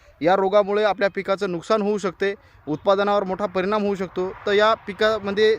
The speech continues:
जे लागणारा जो करपा आहे किंवा जी, अ, कांद्याची जी पात आहे शेंड्या करून वाळत असेल, तर याच्यासाठी काही दोन तीन कारणं आहेत, जे की, अ,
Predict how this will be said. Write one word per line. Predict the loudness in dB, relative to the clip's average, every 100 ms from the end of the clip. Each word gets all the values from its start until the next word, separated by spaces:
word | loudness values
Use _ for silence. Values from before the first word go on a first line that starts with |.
| -2
जे | 0
लागणारा | 0 0 -2 -2
जो | -4
करपा | -2 -2 2 0
आहे | 0
किंवा | -2 -4
जी, | -4 -6 -8 -18 -20
अ, | -6 0 2 2 0 0
कांद्याची | 0 2 -2 -2
जी | -4
पात | 0 2 4
आहे | 2
शेंड्या | 0 -2 -2
करून | -2 -4 0
वाळत | 2 2 2
असेल, | -2 -2 -4 -18 -18 -2
तर | 0
याच्यासाठी | 2 0 -2 -2
काही | 0 2
दोन | 0
तीन | -2 -2
कारणं | 2 2 4
आहेत, | 0
जे | -2 -4
की, | -4 -4 -4
अ, | 0